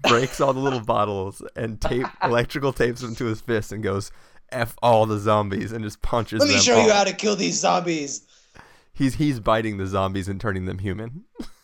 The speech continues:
Speaker 2: Oh my God, yes. Now that's a, like, all of a sudden I would've been like,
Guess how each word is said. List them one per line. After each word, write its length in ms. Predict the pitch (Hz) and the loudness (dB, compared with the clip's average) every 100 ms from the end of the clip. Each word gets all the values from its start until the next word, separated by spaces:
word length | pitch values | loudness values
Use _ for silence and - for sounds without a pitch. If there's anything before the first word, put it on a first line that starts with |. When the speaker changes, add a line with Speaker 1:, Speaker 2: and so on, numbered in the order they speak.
| _ _ _ _ _ - 202 | _ _ _ _ _ -4 -2
Speaker 2:
Oh 160 | 156 | -2
my 220 | 160 135 - - | -2 -4 -4 -2
God, 440 | 180 185 131 120 | -2 -2 -6 -6
yes. 680 | 135 147 143 - - - - _ - - - - _ _ - | -4 -2 -2 -6 -18 -20 -20 _ -14 -14 -16 -20 _ _ -10
Now 80 | |
that's 400 | 123 175 214 214 | -2 2 2 0
a, 60 | 175 | -6
like, 320 | 160 147 151 165 | -6 -8 -2 2
all 140 | 190 | 4
of 80 | 185 | 2
a 40 | |
sudden 240 | 170 185 170 | 0 0 0
I 80 | 147 | -2
would've 160 | 139 | -2
been 100 | 139 | -4
like, 260 | 127 117 | -4 -6